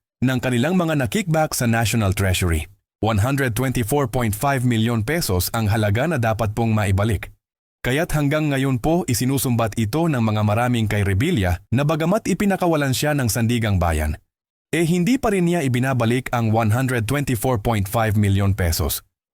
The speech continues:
At ang pangatlong naman ating tatalakaying senador ay si Senador Joel Villanueva. Ito naman po ay kinasuhan ng ombudsman ng dahil na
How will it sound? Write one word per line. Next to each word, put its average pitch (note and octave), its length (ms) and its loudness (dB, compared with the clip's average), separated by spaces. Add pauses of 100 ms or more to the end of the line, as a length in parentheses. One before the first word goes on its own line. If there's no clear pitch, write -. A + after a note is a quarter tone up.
(160)
At F3 160 -2
ang A#3+ 160 0
pangatlong F#3 480 0
naman D3+ 240 0
ating C3 320 0
tatalakaying G#2+ 720 0
senador F#2+ 560 0 (480)
ay D#3+ 160 0
si F#3 160 -2
Senador D3+ 400 0
Joel B2 400 0
Villanueva. G2 800 0 (400)
Ito B2 240 0
naman C#3+ 240 0
po F3 240 0
ay C#3+ 160 0
kinasuhan D#3 560 0
ng C3 80 -4
ombudsman B2+ 640 0
ng A2 80 0
dahil A2+ 240 2
na G2 80 2